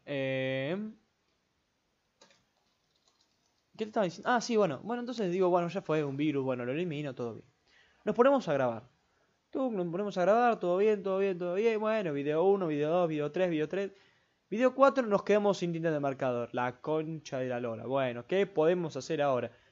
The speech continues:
Pum, le escribo a mi viejo. "Che, pa, ¿no me haces el favor de ir a comprarme un marcador?". Bueno, sí, dale, sí, en quince minutos. Bueno, quince minutos, está bien, no pasa nada. Quince minutos, bueno, está bien, una mala leche. Bueno, ya está. Malas, malas, malas nos tocó hoy, una nos va a salir buena. Las pelotas, una buena.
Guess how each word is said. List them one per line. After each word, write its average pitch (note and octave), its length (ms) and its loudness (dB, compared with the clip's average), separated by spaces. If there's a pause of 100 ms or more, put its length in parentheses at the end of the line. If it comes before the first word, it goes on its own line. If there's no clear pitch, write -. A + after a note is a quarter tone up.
(100)
Pum, A#3+ 220 2
le D3 80 0
escribo F#3+ 180 -4
a - 20 0
mi G3 100 4
viejo. E3+ 200 2
"Che, A#3+ 300 6
pa, A#3 280 4
¿no B3+ 80 -2
me A3+ 100 0
haces G#3 180 -8
el G3 60 -6
favor G3 300 2
de G3 100 4
ir G3+ 40 4
a F#3 40 2
comprarme F3 260 -2
un E3 80 -4
marcador?". E3 440 0
Bueno, F#3 240 0
sí, F3 180 0
dale, E3 260 2
sí, C#3+ 140 -8
en C3+ 100 -8
quince F#3+ 180 -8
minutos. B2+ 240 -6
Bueno, G3 300 0
quince F3 160 -8
minutos, F#3 220 -6
está D#3+ 60 -8
bien, G3+ 120 -8
no E3+ 80 -8
pasa F#3 140 -12
nada. G#3 240 -4 (760)
Quince F#3 240 -8
minutos, G3+ 280 0
bueno, G#3+ 300 4
está D#3 140 -4
bien, F#3+ 160 0
una D#3 180 -4
mala D3+ 220 -2
leche. F#3+ 360 -2
Bueno, E3 360 -4
ya C3+ 80 -8
está. C3 340 -4
Malas, D3 540 -2
malas, D#3 240 0
malas D#3+ 180 -2
nos D3 60 -6
tocó C#3 260 -2
hoy, E3 140 2
una D#3 240 -4
nos C#3 100 -6
va C#3+ 60 -6
a C#3+ 40 -10
salir C3+ 220 -6
buena. D3 280 -4 (360)
Las A#2 140 -12
pelotas, C3 520 2
una A#2 120 -10
buena. A2 300 -12